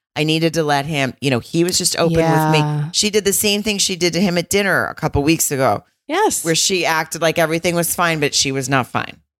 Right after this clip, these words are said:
Speaker 2: He,
Speaker 1: And then
Speaker 2: see,
Speaker 1: she exploded.
Speaker 2: yes. That's the thing where I think she, it's like she's a little, acts a little too big for her britches or whatever my mom used to say about me when I was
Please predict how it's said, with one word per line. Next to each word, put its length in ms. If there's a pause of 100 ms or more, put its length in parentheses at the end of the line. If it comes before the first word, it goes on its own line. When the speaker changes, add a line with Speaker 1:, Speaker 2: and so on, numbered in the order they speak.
(340)
Speaker 2:
He, 220
Speaker 1:
And 120
then 100
Speaker 2:
see, 140 (160)
Speaker 1:
she 20 (100)
exploded. 560
Speaker 2:
yes. 240 (260)
That's 440
the 160
thing 500
where 200
I 260
think 260
she, 600 (140)
it's 240
like 300 (100)
she's 280
a 40
little, 520 (320)
acts 320
a 60
little 280
too 260
big 460
for 220
her 140
britches 540
or 80
whatever 540
my 220
mom 260
used 220
to 100
say 300
about 260
me 220
when 160
I 80
was 240